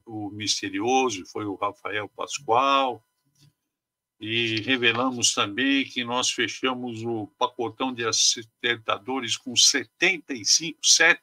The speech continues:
cinco, o último foi o seu Manuel Ilídio de Londrina, que chegou de viagem lá do Pantanal, e conseguiu ainda, é,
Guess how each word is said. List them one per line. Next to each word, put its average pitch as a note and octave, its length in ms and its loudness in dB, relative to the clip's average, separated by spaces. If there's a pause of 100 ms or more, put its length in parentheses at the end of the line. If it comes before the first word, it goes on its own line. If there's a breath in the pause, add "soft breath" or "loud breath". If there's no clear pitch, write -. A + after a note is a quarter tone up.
cinco, E3+ 440 2
o A2 100 -12
último B2 360 -12
foi A#2+ 160 -10
o A#2 40 -8
seu A#2 360 -4 (580)
Manuel A#2 500 -2
Ilídio A#2 420 -6
de A2 80 -12
Londrina, A2+ 580 -6
que - 100 -8
chegou A#2 360 0
de B2+ 120 -6
viagem A2+ 520 0
lá A2 140 0
do A2 140 -8
Pantanal, A2 800 -4 (1160)
e A2+ 460 -4 (220)
conseguiu A#2 640 -4
ainda, - 520 -12 (920)
é, A2 600 2